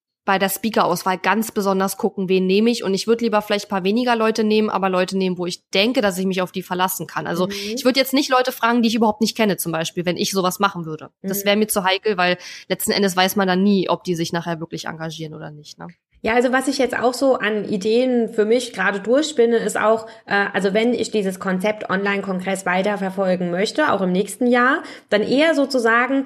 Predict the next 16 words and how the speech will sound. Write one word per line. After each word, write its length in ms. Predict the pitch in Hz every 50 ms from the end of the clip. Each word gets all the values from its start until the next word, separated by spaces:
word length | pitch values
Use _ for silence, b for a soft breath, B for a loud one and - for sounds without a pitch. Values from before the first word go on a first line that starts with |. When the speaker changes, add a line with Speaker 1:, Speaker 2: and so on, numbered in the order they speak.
| B B B B -
Speaker 2:
ähm, 440 | - 208 214 208 214 214 214 214 - - _ _
man 280 | - 202 208 202 208 214
macht 260 | 226 262 277 - -
halt 180 | 277 269 254 -
einfach 300 | 202 220 240 269 247 240
noch 160 | 240 226 -
mal 140 | 220 202 202
so 100 | 190 202
ein, 240 | 185 185 180 180 -
äh, 240 | 185 180 180 175 170 - -
beispielsweise, 600 | - 202 247 262 - 311 302 - 190 180 180 180
ich 60 | 185
nehme 160 | 240 311 349 330
jetzt 120 | - -
mal 100 | 214 196
Facebook-Marketing, 1000 | 190 226 254 285 - - 240 - 190 180 180 185 185 202 196 - 190 185 185 185